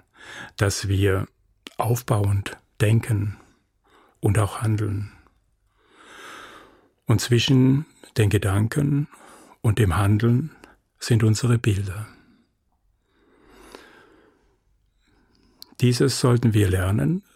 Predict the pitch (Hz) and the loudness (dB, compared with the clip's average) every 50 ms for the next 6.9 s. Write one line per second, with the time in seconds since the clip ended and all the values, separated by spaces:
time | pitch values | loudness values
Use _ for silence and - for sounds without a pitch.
0 | _ _ - - 104 87 98 95 95 101 104 - - - 117 123 135 131 123 123 | _ _ -4 -4 -2 -2 -2 -4 -4 -4 -6 -6 -6 -4 -2 -2 -2 -2 -4 -6
1 | - _ _ _ _ _ _ _ _ - - - - - - _ - 98 107 107 | -12 _ _ _ _ _ _ _ _ -20 -20 -20 -20 -20 -8 _ -2 0 2 2
2 | 107 107 95 98 104 98 98 98 98 101 - - - - _ _ _ _ - - | 2 2 2 2 2 2 2 2 0 -2 -6 -10 -14 -20 _ _ _ _ -20 -20
3 | _ _ _ _ _ _ _ _ _ _ _ _ _ _ _ _ _ _ _ _ | _ _ _ _ _ _ _ _ _ _ _ _ _ _ _ _ _ _ _ _
4 | _ _ _ - 110 95 - 113 98 98 110 117 123 131 - 135 135 139 135 - | _ _ _ -2 -2 0 0 0 0 2 2 2 2 2 2 0 0 0 -2 -4
5 | - - 110 - 104 - - - 110 107 - - 117 113 113 110 - - - - | -6 -8 -8 -6 -8 -6 -2 0 0 0 0 0 2 2 2 0 -2 -8 -14 -16
6 | - _ - 98 98 101 - - 104 98 92 - - - 104 98 - | -16 _ -6 -4 -4 -4 -4 -4 -6 -6 -6 -6 -8 -8 -8 -8 -8